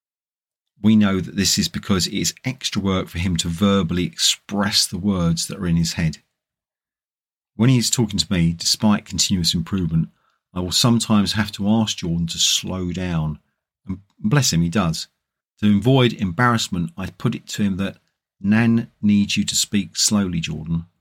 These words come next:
I am old and cannot hear you." "It's okay, I will speak slowly." And then he will slow his speech down considerably out of consideration for me. I sometimes use this technique to see how Jordan's spelling is progressing.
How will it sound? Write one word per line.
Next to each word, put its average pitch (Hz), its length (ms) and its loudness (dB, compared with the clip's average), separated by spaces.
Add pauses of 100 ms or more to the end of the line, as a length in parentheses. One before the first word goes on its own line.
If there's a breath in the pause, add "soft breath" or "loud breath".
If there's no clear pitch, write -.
(180)
I 98 140 0
am 104 240 0
old 90 380 0
and 82 140 -6
cannot 87 320 -6
hear 123 180 -2
you." 82 280 -10 (640)
"It's 139 240 0
okay, 98 480 0 (220)
I 107 120 2
will 101 160 0
speak 101 360 -2
slowly." 85 480 -2 (440)
And 98 140 -4
then 117 180 4
he 107 100 2
will 95 100 0
slow 117 300 2
his 107 120 4
speech - 360 0
down 95 260 0
considerably 85 920 0
out 82 160 -4
of - 100 -12
consideration 87 720 -2
for 80 120 -8
me. 78 280 0 (600)
I 87 80 -6
sometimes 107 720 0
use 87 220 -2
this 92 140 -4
technique 95 520 -6
to - 60 -8
see 110 260 2
how 98 200 0
Jordan's 98 520 0
spelling 85 480 2
is 85 120 -10
progressing. 101 500 -2